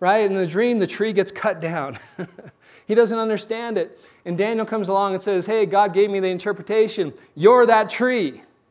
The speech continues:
In your pride and your arrogance, you think you're the, above all the kingdoms of the earth,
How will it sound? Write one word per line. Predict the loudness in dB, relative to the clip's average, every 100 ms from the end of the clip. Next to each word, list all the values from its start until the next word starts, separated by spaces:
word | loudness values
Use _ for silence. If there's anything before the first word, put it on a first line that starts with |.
| _ _ _ _ _
In | -2
your | -2
pride | 2 4 4 2
and | 0
your | 2
arrogance, | 2 0 -2 -6
you |
think | -6 -4 -2
you're | 2 2
the, | 2
above | 0 2 2
all | 0 2 2 2
the | -4
kingdoms | -4 -4 -4 -4 -6
of | -4
the | -2
earth, | -2 -4